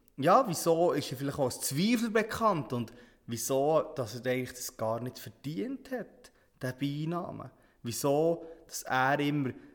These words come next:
gebraucht wird, wenn man sagt, ja, ich habe Zweifel, ich bin halt ein bisschen ein Thomas, aber wie wir dann gesehen haben, wie vielleicht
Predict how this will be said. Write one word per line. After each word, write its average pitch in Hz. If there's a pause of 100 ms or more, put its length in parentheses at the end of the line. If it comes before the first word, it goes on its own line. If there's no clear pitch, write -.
(500)
gebraucht 208
wird, 214
wenn 135
man 127
sagt, 139
ja, 139
ich 131
habe 127
Zweifel, 180
ich 160
bin 143
halt 123
ein -
bisschen 135
ein -
Thomas, 180 (240)
aber 123
wie 123
wir 123
dann 131
gesehen 135
haben, 131 (560)
wie 98
vielleicht 113